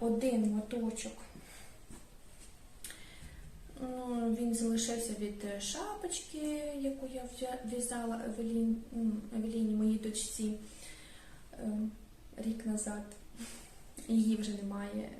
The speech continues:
я вже десь її подарувала. Евелінка пару разів її одягнула, потім ми купили зимню, потім, ну, просто вона стала маленькою, і ми її просто пере-, подарили,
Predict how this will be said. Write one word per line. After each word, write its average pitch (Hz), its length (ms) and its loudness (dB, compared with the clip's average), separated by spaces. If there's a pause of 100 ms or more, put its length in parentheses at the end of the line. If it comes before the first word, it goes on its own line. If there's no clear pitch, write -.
(300)
я 214 140 2
вже 208 100 -2
десь 214 320 -2
її 220 220 2
подарувала. 208 680 0 (500)
Евелінка 269 400 6
пару 220 300 2
разів 214 340 2
її 208 360 -6
одягнула, 254 760 -4
потім 214 480 -2 (520)
ми 220 120 4
купили 214 560 0 (260)
зимню, 285 760 0
потім, 220 360 2 (280)
ну, 233 180 0 (160)
просто 196 460 -6
вона 202 220 -4
стала 208 260 -4 (160)
маленькою, 247 440 -2
і 196 40 -4
ми 214 120 4
її 220 180 6
просто 208 400 -6 (120)
пере-, 208 300 -2 (520)
подарили, 190 580 2